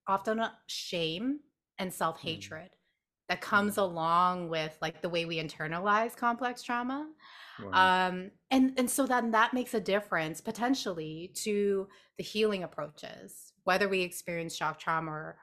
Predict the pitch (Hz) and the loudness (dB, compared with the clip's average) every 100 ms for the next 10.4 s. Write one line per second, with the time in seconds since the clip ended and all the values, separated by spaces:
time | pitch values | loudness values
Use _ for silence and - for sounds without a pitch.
0 | _ 160 151 151 262 294 240 - - 165 | _ -6 -6 2 2 2 -2 -4 0 0
1 | 165 160 160 165 170 170 196 220 190 165 | 0 -4 -4 -4 -4 -2 -4 -2 -2 0
2 | 175 170 160 - 254 254 240 240 226 220 | 0 0 -4 -6 -2 0 2 6 6 4
3 | - - - _ - 247 254 233 247 214 | -4 -20 -20 _ -2 2 4 4 4 2
4 | 240 - 208 196 - 196 226 262 302 349 | -4 2 0 0 0 2 2 2 -2 -6
5 | - - 190 - 180 226 247 185 - 170 | -8 -6 -6 -6 -4 -2 -2 -4 -4 -6
6 | 185 208 220 254 277 - 202 214 214 214 | -4 -2 0 0 -2 -4 -2 -2 -2 -2
7 | 190 196 202 196 180 - 180 - 160 170 | -4 -4 -4 -4 -6 -6 -10 -6 -4 -4
8 | 175 175 165 160 156 - 156 156 233 226 | -6 -6 -6 -6 -10 -8 -8 -6 -4 -2
9 | 165 160 185 202 - 180 175 160 - 151 | -2 0 0 0 -2 0 0 -4 -8 -10
10 | 151 151 175 285 | -6 -6 -4 -4